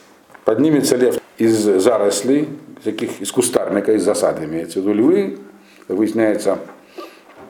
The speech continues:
прячутся в кустарниках и оттуда выходят, значит,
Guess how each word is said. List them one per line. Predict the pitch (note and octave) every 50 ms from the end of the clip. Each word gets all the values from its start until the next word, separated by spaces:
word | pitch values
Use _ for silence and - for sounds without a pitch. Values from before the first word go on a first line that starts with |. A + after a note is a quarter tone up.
| - - - _ _ _ - - -
прячутся | - A#2 A2+ - F#2 - - - E2+
в | - - - - - - - - - -
кустарниках | - - - - - F#3+ - D#3+ C3+ - - - -
и | F2
оттуда | E2+ F2 - - D3+ C#3 B2
выходят, | A2 G#2 G2 - - A2+ G#2 G2 - -
значит, | D#3+ - - -